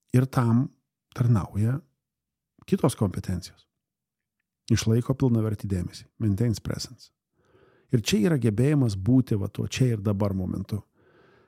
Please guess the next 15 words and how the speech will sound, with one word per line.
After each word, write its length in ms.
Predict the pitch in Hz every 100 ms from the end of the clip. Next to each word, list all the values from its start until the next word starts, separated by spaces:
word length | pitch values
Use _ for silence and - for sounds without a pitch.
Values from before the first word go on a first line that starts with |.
| _
Nepasiduoti 760 | 131 135 135 - 135 143 139 117
trikdžiams, 600 | 123 120 110 104 95 - _ _
pastebėti 680 | - 120 - 117 135 143 - 131
net 200 | 139 131
mažiausias 540 | 139 117 143 123 117
detales. 480 | 104 104 113 98 - - _ _ _
Nesigauna 680 | 107 120 139 147 151 185 196 170
tai 140 | 151
iš 80 | 113
karto, 400 | - 90 92 120 - _ _ _ _ _ _ _ _ _ _ _ _ _ _ _ _ _ _ _ _ _ _
bet 200 | 113 113 -
per 140 | 127
laiką, 480 | 104 95 - 117 117 -
per 160 | - 143
praktiką 640 | 135 127 101 - 113 120